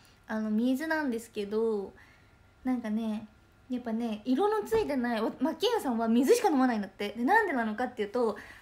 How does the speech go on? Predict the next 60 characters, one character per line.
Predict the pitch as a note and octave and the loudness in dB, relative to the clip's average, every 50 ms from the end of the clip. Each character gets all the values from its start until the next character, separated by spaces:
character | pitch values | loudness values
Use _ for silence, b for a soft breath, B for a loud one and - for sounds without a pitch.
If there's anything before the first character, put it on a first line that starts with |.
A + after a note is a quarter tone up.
| B | B
歯 | - - A4 B4 G#4 | -4 4 6 6 6
を | |
白 | - - C4+ A#3+ C#4+ C4+ | 6 2 -2 -4 -4 -4
く | - | -6
す | - - D4 | -8 -6 -6
る | C4+ C#4 | -6 -6
た | - D4+ | -4 -4
め | C#4 C#4 C#4+ | -2 -2 0
の、 | C#4 C#4+ C#4+ C4 A3+ | -2 0 0 0 0
な | A#3 | 0
ん | A3 | -2
か | G3 | -2
秘 | - - - F#4+ | -6 2 4 4
訣 | G4+ F4+ E4+ | 4 4 0
み | E4+ E4+ | -2 2
た | D4+ D#4+ D#4 | 2 2 2
い | D4+ | 4
ら | D4+ D4 | 0 0
し | D4+ - C#4+ A#3 | 0 -2 -4 -4
い | |
よ。 | - - A3 - - _ | -4 -6 -10 -16 -10 _
色 | A#3+ C#4+ G4 A#4 | 4 6 8 8
が | A#4 F#4 | 8 6
な | C#4+ C#4 D#4 D#4+ | 4 4 2 2
い | D4+ | 2
も | C4 A#3 G#3+ | 0 0 -2
の | G#3 G3+ G3 F#3+ | -2 -4 -6 -8
を | G3 B B B B B B B | -10 B B B B B B B
飲 | - B3 | 2 4
む | B3+ B3+ C4 | 6 6 6
ら | B3+ B3 B3 B3 | 4 4 2 -2
し | B3 - A3+ | -4 -4 -4
い、 | G#3 | -4
飲 | G3 G#3 | -2 -2
み | G#3 G#3+ G#3 | -2 0 -2
物 | G#3 G#3 G3 F#3 - | -2 -4 -6 -8 -10
は。 | - - - _ _ | -14 -16 -18 _ _
だ | A#3 | -6
か | A3 G3+ | -4 -2
ら | G#3 | 2
水 | G#3 G#3+ A#3 D4 D#4+ | 2 2 2 0 -2
し | - | -4
か | - C#4 | -4 -4
飲 | A3 G#3 | -2 -2
ま | G#3 G#3+ A3 | -4 -4 -6
な | A3 | -8
い | A3 | -10
っ | A3 | -14
て | - - | -16 -20
言 | _ - - | _ -20 -20
っ | _ | _
て | - | -20
た。 | - _ _ _ _ _ _ _ _ _ _ _ _ _ _ _ _ _ - _ _ _ _ _ B B B B B B B | -20 _ _ _ _ _ _ _ _ _ _ _ _ _ _ _ _ _ -20 _ _ _ _ _ B B B B B B B
食 | - - A#3 D4+ | -8 -4 0 4
費 | F#4 G4 G#4 | 6 8 10
大 | - F4 F#4+ | 10 10 10
変、 | G4+ G4+ | 8 8
食 | - - A3 - G#4+ | 4 0 4 4 4
費 | G#4+ | 4
大 | A#4+ | 6